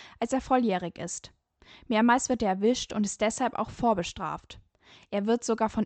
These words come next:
Interpol gesucht. Zweitausendsieben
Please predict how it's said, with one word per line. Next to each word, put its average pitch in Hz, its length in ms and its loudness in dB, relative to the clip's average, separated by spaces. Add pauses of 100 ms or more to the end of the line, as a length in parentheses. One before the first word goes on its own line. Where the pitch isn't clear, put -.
Interpol 190 600 -2
gesucht. - 580 -14 (1400)
Zweitausendsieben 220 920 0